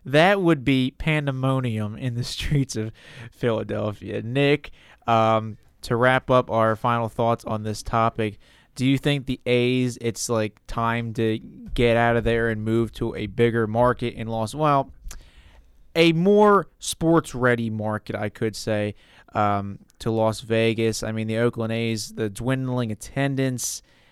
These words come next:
and a lot of fans think it's time. And we've seen over the years, too, the Rams going from Saint Louis to Los Angeles. We've seen the Chargers take their ten fans from San Diego to Los Angeles. So, Nick, is it time for the A's to say,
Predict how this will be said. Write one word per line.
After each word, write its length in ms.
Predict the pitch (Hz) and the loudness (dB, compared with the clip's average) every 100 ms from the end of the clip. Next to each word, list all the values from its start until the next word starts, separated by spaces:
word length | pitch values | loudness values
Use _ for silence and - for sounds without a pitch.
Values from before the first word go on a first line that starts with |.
| _ | _
and 240 | 226 110 110 | -6 -4 0
a 40 | |
lot 180 | 120 120 | 2 0
of 60 | |
fans 360 | - 123 120 110 | 0 -4 -4 -6
think 240 | 123 120 | -6 -4
it's 200 | 107 - | -6 -8
time. 520 | - 143 135 135 131 127 - - | -4 2 4 4 0 -6 -14 -6
And 80 | 185 | 0
we've 160 | 208 | 2
seen 240 | 160 262 285 | 2 0 4
over 140 | 254 | 4
the 100 | 180 | 4
years, 240 | 160 160 143 | 2 2 2
too, 320 | - 156 107 | 0 2 2
the 100 | 110 | 0
Rams 500 | 120 139 151 143 - _ _ | 2 0 0 -4 -10 _ _
going 240 | 127 123 127 | 0 0 -2
from 160 | 120 | -6
Saint 220 | 127 135 | -4 -2
Louis 300 | 135 131 135 - | 0 2 2 0
to 100 | 127 | 0
Los 280 | 131 123 | 2 0
Angeles. 560 | 135 127 117 107 110 98 | -2 -4 -4 -4 -4 -4
We've 160 | 123 113 | -4 -4
seen 260 | 131 123 | -4 -4
the 60 | 113 | -6
Chargers 720 | - 156 151 139 120 107 101 - _ | -2 0 0 0 -2 -4 -4 -14 _
take 280 | - 131 120 | -2 -2 0
their 220 | 123 120 | 2 2
ten 360 | 110 - 127 120 | 2 -2 -2 -4
fans 560 | - 123 117 113 110 - - _ | -4 -2 0 -4 -6 -10 -20 _
from 400 | - 127 117 113 | 2 4 4 -2
San 280 | - 123 120 | -2 -2 0
Diego 420 | 120 117 113 113 | 2 2 2 0
to 60 | 113 | 2
Los 300 | 113 110 123 | 0 0 -4
Angeles. 560 | 110 107 107 104 101 - _ - - | -4 -4 -4 -4 -6 -14 _ -20 -12
So, 640 | - 143 131 127 127 127 _ _ _ _ _ | 0 4 6 6 4 0 _ _ _ _ _
Nick, 260 | 123 131 127 | -2 0 0
is 140 | 120 | 0
it 100 | 120 | 0
time 280 | - 123 120 | 0 -2 -2
for 100 | 120 | -4
the 120 | 117 | 0
A's 260 | 120 120 110 | 2 0 -2
to 200 | 117 110 | -2 -2
say, 380 | - 120 117 | 0 2 2